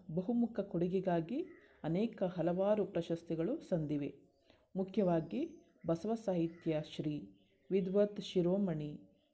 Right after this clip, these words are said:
ಹನಿಗವನ ಹರಿಕಾರ, ಕರ್ನಾಟಕ ಸಾಹಿತ್ಯ ಅಕಾಡೆಮಿ ಪ್ರಶಸ್ತಿ,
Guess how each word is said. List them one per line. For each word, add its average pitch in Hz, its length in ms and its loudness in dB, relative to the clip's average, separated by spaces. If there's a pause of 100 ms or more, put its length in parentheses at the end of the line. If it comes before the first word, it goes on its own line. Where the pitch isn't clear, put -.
ಹನಿಗವನ 196 640 4
ಹರಿಕಾರ, 165 580 0 (760)
ಕರ್ನಾಟಕ 214 680 2 (400)
ಸಾಹಿತ್ಯ 190 520 -2
ಅಕಾಡೆಮಿ 175 680 0 (140)
ಪ್ರಶಸ್ತಿ, - 720 -6